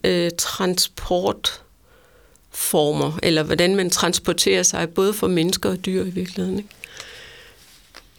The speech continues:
Dyr render også over den nogle gange om natten. Så faktisk med broerne, ikke?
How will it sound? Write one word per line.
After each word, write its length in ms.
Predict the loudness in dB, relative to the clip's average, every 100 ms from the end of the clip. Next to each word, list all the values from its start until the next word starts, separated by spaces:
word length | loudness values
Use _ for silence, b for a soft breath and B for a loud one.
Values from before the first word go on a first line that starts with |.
| -2
Dyr 140 | 2 4
render 200 | 2 2
også 280 | 2 0 0
over 220 | 0 0
den 220 | 0 0 0
nogle 160 | 0
gange 180 | 0 0
om 40 | 0
natten. 320 | 0 -2 -6 -18 -20 -20 -20 _ _ _ _ _ _ _ _ _ _ _ _ _ _ _ _ _ _ _ _ -10
Så 340 | -2 2 0
faktisk 540 | 0 -2 -2 -4 -2
med 160 | 2 2
broerne, 480 | 4 4 6 6 2
ikke? 200 | 0